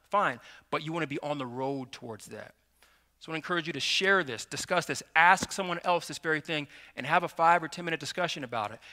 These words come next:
And as you do, as you process in community, God provides his grace for each of you to be edifying each other and growing in his grace. And so are, are there any people, pleasures, pain that's pulling you from Christ? Do you need to remove, replace, renew, or revisit anything?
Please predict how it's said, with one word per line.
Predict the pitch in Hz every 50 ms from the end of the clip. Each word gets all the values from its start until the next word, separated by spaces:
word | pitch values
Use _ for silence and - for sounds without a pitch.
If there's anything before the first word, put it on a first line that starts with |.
| - -
And | 117 123 151
as | 175 190 165 156
you | 170 156
do, | 135 180 202 175 151
as | 143 -
you | 160
process | - - - - 175 175 180 175 - 185 165 - -
in | - 175 180
community, | - - 156 156 180 202 170 139 139 135 123 - - - - _ _ -
God | 143 151 170 180 185 -
provides | - 175 143 160 165 175 170 -
his | 165 135 -
grace | - 151 165 175 175 170 -
for | - 156 - -
each | 185 190 - -
of | 151 165
you | 165
to | 147
be | 135 139 - - -
edifying | 151 175 185 170 - 160 151 147 143 139
each | 131 - 143
other | 131 127 127 123 113 - - - - - -
and | - 135 135
growing | 123 151 151 151 151 143 135 135
in | - 131
his | 123 127 117 110
grace. | 110 113 107 104 104 - - _ _ - - _ _ _ _ _ _ -
And | - -
so | 127 135
are, | 139 143 147 147
are | 147 143
there | 156 156
any | 151 147 135 123 - _ _ -
people, | - - 226 226 - 240 226 233
pleasures, | - - - 190 185 190 180 202 185 - -
pain | - - 180 180 180 185 175
that's | 147 -
pulling | - - 175 165 165
you | 165 -
from | - 139
Christ? | - - 170 170 170 170 170 - - - - - - - - _ _
Do | - 160
you | 170
need | 170 -
to | - 147
remove, | 131 123 120 127 143 160 175 180 185 185 185 - - - _ _ _ -
replace, | 123 - - - 180 180 180 175 - - 143
renew, | 139 147 160 170
or | 170 151 143
revisit | 135 131 120 135 170 165 175 -
anything? | 170 175 175 175 - 180 175 170 170 170